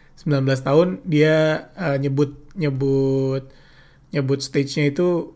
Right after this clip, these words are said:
di mana, eh, seseorang itu membedakan antara identity sama role. Dan ini, ini si Erik Erikson ini orang pertama yang bahas, ya, yang coined the term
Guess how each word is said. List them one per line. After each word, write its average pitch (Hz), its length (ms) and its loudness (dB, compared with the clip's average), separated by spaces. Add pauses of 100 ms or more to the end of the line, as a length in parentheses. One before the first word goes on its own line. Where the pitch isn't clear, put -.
(140)
di 156 160 0
mana, 156 640 -2
eh, 147 720 -4 (240)
seseorang 143 540 0
itu 180 400 4
membedakan 143 560 2
antara 147 880 -2
identity 143 960 0 (560)
sama 151 540 0 (100)
role. 135 400 4 (240)
Dan 147 160 4
ini, 202 480 2
ini 190 240 2
si 160 160 4
Erik 143 240 2
Erikson 147 320 0
ini 165 80 2
orang 165 240 2
pertama 160 480 2
yang 156 240 0
bahas, 147 320 0
ya, 156 320 0
yang 175 400 2 (400)
coined 185 400 4
the 180 80 6
term 165 480 4